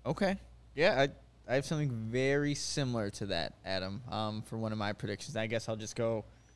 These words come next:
ahead and say one of 'em. I have the Bears playing the Jets, which would be Zach Wilson versus Justin Fields,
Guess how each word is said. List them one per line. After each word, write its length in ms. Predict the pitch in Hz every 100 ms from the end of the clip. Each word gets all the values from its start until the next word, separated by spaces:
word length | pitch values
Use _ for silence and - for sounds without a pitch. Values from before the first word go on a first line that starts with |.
| -
ahead 200 | 123 131
and 100 | 120
say 180 | - 196
one 160 | 196 143
of 100 | 139
'em. 220 | 170 170
I 120 | 139 185
have 140 | 202
the 80 | 180
Bears 600 | 117 - 147 185 208 208
playing 480 | - - 170 165 151
the 120 | 117 -
Jets, 840 | - 180 208 147 - - - - - - - - -
which 120 | 117
would 80 | 123
be 120 | 123
Zach 320 | 117 131 123 131
Wilson 320 | 123 - 120
versus 180 | 113 -
Justin 280 | 117 113 113
Fields, 500 | 165 131 127 -